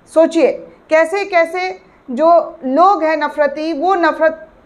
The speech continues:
फैलाने के लिए एक से बढ़कर एक काम करते हैं। और फिर प्रधानमंत्री कहेंगे कि कर्नाटका के अंदर हनुमान चालीसा पढ़ने वालों पर हमला कर दिया गया। मोदी जी, कभी आपने दिल्ली में बैठे,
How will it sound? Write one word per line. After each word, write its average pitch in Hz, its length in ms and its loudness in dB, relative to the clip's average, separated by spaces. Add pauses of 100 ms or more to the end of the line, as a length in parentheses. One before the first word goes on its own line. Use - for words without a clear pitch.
फैलाने 294 440 2
के 330 180 -4
लिए 277 220 0
एक 359 420 -4
से 359 140 -2
बढ़कर 277 340 0
एक 320 320 -4
काम 277 240 2
करते 233 360 -2
हैं। 226 240 -14 (320)
और 277 160 2
फिर 370 160 2
प्रधानमंत्री 370 760 0
कहेंगे 359 520 2 (1080)
कि 370 300 2 (260)
कर्नाटका 339 640 2
के 392 160 -6
अंदर 359 480 0 (260)
हनुमान 339 540 2
चालीसा 339 560 0
पढ़ने 349 360 0
वालों 339 340 0
पर 370 200 0
हमला 311 380 0
कर 311 200 2
दिया 240 280 0
गया। 185 300 -4 (420)
मोदी 339 340 4
जी, 349 220 -2
कभी 330 260 0
आपने 320 380 0
दिल्ली 311 320 -2
में 339 180 0
बैठे, 320 400 0